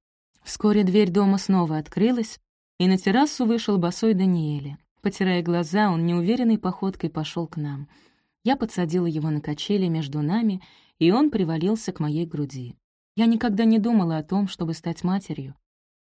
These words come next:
До того, как папа сказал мне о помолвке с Кассио, я сама считала себя ещё ребёнком.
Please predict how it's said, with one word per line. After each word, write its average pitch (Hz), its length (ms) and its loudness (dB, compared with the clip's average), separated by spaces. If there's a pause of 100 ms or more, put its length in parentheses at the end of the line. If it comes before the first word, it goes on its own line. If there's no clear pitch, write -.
(100)
До 190 120 2
того, 240 220 2
как 226 220 -4
папа 185 260 0
сказал 185 420 -2
мне 165 180 2
о 160 40 -2
помолвке 180 500 -2
с - 80 -14
Кассио, 151 560 -4 (1000)
я 180 140 0
сама 214 280 2
считала 226 360 0
себя 208 260 -2
ещё 196 240 -2
ребёнком. 196 600 -2